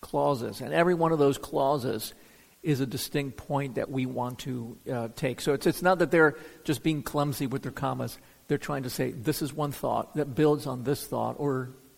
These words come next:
modifies the next thought," or something of that nature. So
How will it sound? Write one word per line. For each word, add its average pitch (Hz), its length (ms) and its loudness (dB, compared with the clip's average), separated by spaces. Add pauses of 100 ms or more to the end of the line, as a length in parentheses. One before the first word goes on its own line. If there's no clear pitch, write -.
(300)
modifies 131 600 -4
the 135 100 -8
next 131 280 -6
thought," 110 160 -4
or 104 80 -8
something 117 320 -10
of 107 60 -4
that 95 120 -6
nature. 104 380 -12
So 143 240 2